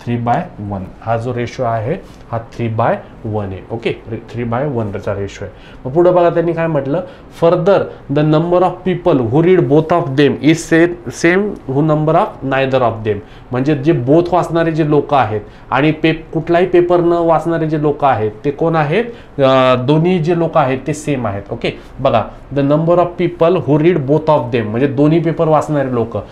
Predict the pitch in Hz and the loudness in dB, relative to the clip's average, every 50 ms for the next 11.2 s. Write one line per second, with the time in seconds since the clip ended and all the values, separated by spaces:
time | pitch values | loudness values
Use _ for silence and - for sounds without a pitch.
0 | - 123 104 - 143 170 170 170 - - - 170 175 175 170 165 156 165 196 196 | -16 -18 -6 -4 -4 -2 -2 -6 -10 -6 0 2 2 2 4 2 2 2 0 -2
1 | - - 104 123 131 143 135 147 185 208 - - - 117 120 120 123 120 117 123 | -4 -8 -6 -2 0 0 2 2 2 0 0 -4 -6 -4 -4 -2 -2 -2 -2 -2
2 | 120 117 107 104 110 107 104 104 101 - - - - - 123 123 127 139 143 - | -2 -2 -4 -4 -6 -8 -6 -8 -8 -10 -12 -20 -16 -8 -4 -2 -2 -2 -2 -4
3 | - - 123 135 151 143 131 123 139 156 160 180 190 190 190 175 175 180 175 175 | -6 -4 -2 -2 -2 -2 0 0 2 4 4 4 4 4 2 2 2 2 4 4
4 | 165 156 156 170 165 156 147 127 110 - 117 120 131 123 - 156 165 165 175 175 | 4 2 2 0 0 0 0 0 -2 -4 -6 -8 -8 -6 -6 -6 -4 -2 -2 0
5 | 175 175 175 - 175 165 170 170 165 160 156 151 - 165 165 160 156 151 139 127 | 2 2 0 0 0 -2 -2 0 0 0 0 0 -2 -2 -2 -2 -2 -2 -2 -2
6 | - 117 107 - - - - - - 135 139 135 175 170 165 175 175 - 160 160 | -4 -6 -8 -8 -10 -16 -16 -8 -6 -4 -2 -2 -2 -2 0 -2 -2 -2 -2 -2
7 | 165 156 165 165 156 139 120 117 117 135 131 - 151 147 147 160 156 156 151 156 | -2 -2 -2 0 0 0 0 0 0 -2 -2 -2 -4 -4 -2 -2 -4 -2 -2 -2
8 | 151 151 156 160 156 160 156 156 156 156 156 151 151 151 147 151 151 170 214 233 | -2 -2 -2 -2 -2 -2 -2 -2 -4 -2 -2 -2 -2 -2 -2 -2 -2 -2 -2 -4
9 | - - - - - - - 147 143 147 151 147 143 135 - 131 123 120 117 147 | -6 -12 -18 -20 -18 -6 -4 -2 0 0 0 0 0 -2 -4 -4 -4 -4 -4 -6
10 | 165 165 - 131 113 113 113 113 113 113 117 120 139 180 190 - - - 113 101 | -6 -6 -6 -8 -6 -4 -6 -6 -4 -4 -4 -2 -2 -4 -4 -6 -6 -6 -6 -6
11 | 95 98 92 | -6 -8 -10